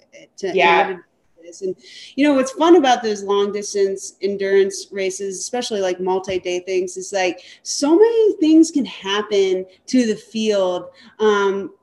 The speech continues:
Speaker 1: in that time period, like mechanicals or just, like, mental things, like,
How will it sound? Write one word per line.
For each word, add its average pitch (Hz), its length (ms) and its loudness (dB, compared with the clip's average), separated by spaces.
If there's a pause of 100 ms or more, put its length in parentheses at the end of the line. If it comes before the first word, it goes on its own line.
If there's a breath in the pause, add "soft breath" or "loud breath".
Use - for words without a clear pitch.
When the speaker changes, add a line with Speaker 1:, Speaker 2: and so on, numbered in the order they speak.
Speaker 1:
in 254 340 2
that 214 260 2
time 202 320 -4
period, 190 360 -4
like 185 200 -4
mechanicals 247 840 -6
or 254 140 -8
just, 311 280 -4
like, 240 260 -6
mental 233 720 -4 (180)
things, 247 440 -8
like, 208 160 -6